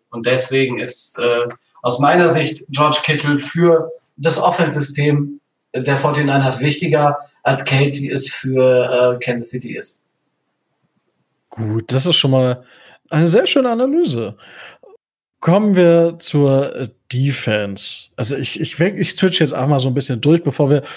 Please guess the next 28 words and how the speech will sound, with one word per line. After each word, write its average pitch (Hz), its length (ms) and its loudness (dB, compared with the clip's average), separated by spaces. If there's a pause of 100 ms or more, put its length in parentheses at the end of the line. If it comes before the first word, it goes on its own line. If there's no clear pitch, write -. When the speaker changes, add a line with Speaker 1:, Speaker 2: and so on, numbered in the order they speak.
(140)
Speaker 2:
nachher 135 320 2
zu - 220 -4
unseren 143 560 0 (300)
Vermutungen 143 540 2
kommen, 147 220 0
wie 139 60 -2
das 123 120 0
Spiel 156 180 2
dann 127 120 2
ausgeht. 143 600 2 (560)
Speaker 1:
Ja. - 160 -4 (120)
Speaker 2:
Die 151 240 0
Defense, 170 800 2
äh, 147 140 4
rund 147 580 0
um, 147 420 0
äh, 143 240 -4
Bosa 143 600 2
von 131 260 0
den 131 120 0
Forty-niners 131 680 0
ist - 160 -8
natürlich 127 480 -2
diese 123 220 -4
Saison 120 460 -2 (540)
ein 131 320 0
Speaker 1:
Besch- 127 180 4
Speaker 2:
Monster. - 720 -2